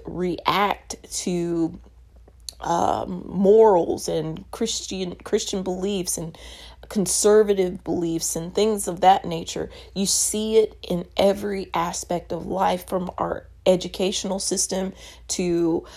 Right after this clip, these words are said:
our, um, just work in general. Now we have so many things that have been added to what I used to think was a normal nine-to-five work day. Now all these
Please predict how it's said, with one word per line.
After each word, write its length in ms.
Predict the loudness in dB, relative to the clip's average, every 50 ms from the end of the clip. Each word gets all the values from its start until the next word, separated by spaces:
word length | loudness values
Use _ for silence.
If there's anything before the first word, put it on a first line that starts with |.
| -20 -20 -20 -20 -10 -2 2
our, 640 | 6 6 8 8 6 6 6 6 4 2 0 -4 -8 -18 _ -6 -2
um, 500 | 2 2 4 4 2 0 -2 -4 -6 -4
just 300 | -2 -2 -2 -4 -6 -10 -20 -20 -20 -20 -20 -20 -18 -14
work 800 | -12 -10 -10 -8 -8 -4 4 8 10 10 10 10 8 6 0 -10 -2 2
in 200 | 2 2 4 2
general. 480 | 2 0 0 2 2 0 0 0 0 0
Now 520 | 2 2 4 4 4 4 4 2 -2 -4 -6
we 300 | -6 -4 -4 -4 -4 -4
have 520 | -4 -2 0 0 2 0 0 -2 -4 -6 -4
so 280 | -4 0 4 6 8 8
many 300 | 8 6 2 0 -2 -2
things 360 | 0 2 2 2 2 0 -2
that 100 | -2 -2
have 120 | -2 -2 -2
been 180 | -4 -4 -4 -4
added 480 | -6 -2 0 0 0 2 0 0 -2 -4 -8 -16 -20 -20 -20 -20 -14 -10
to 680 | -6 -4 -2 -2 0 0 0 0 0 -2 -4 -4 -6 -8 -10 -12 -12 -16 -20 -20 -18 -16
what 340 | -12 -2 0 2 2 4 4 6
I 260 | 8 10 10 10 10
used 520 | 8 4 0 -4 -4 -4 -4 -6 -4 -2
to 120 | -2 -2 -2
think 380 | -2 -2 0 0 0 0 -2
was 180 | -2 -2 0 0
a 80 | 0
normal 480 | 0 0 0 2 2 2 4 2 2 2
nine-to-five 840 | 2 2 4 4 4 2 0 -2 2 4 6 8 8 6 6 4 2
work 340 | 0 0 2 0 0 0 0
day. 180 | 2 2 2 2
Now 240 | 2 4 6 6
all 140 | 6 6 4
these 280 | 2 -2 -4 -6 -8